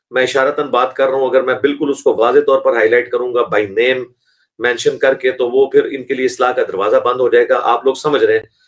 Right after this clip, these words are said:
यानी मैं, यानी जिस तरह हमने एक दावत जिस तरीके से launch की हुई है, जिस तरीके से हमारी बात पहुंच रही है, तो मेरे भाई, given circumstances के अंदर हमने भी तो अल्लाह का शुक्र है, ये दावत पहुंचाई है।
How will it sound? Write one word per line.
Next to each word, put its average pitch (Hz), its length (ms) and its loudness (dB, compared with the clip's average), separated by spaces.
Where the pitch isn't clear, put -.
यानी 175 160 4
मैं, 180 420 4
यानी 175 160 2
जिस 165 200 -2
तरह 185 100 0
हमने 170 280 2
एक 170 140 0
दावत 151 360 0
जिस 135 240 -10
तरीके 143 260 2
से 151 120 0
launch 131 280 0
की 135 140 -10
हुई 127 140 -4
है, 131 80 2
जिस 127 240 -10
तरीके 123 220 -2
से 131 120 -2
हमारी 117 280 0
बात 117 300 0
पहुंच 117 240 -4
रही 117 160 -4
है, 131 200 0
तो 135 80 -6
मेरे 135 160 2
भाई, 139 180 2
given 135 260 2
circumstances 135 720 -2
के 143 100 -2
अंदर 131 220 0
हमने 123 220 -2
भी 139 100 -2
तो 139 80 4
अल्लाह 127 200 4
का 131 80 0
शुक्र 131 280 0
है, 123 80 4
ये 117 60 0
दावत 113 360 0
पहुंचाई 110 340 -2
है। 90 200 -4